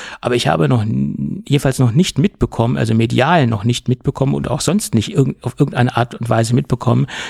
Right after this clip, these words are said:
dass Sherry jetzt irgendwelche anderen, ähm, Anbieter oder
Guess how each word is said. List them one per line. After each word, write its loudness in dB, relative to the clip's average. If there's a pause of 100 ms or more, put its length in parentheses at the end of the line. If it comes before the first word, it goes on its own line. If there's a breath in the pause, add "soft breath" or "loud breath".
dass 0
Sherry 2
jetzt -2
irgendwelche 0
anderen, 2 (520 loud breath)
ähm, 0 (260)
Anbieter 2
oder 0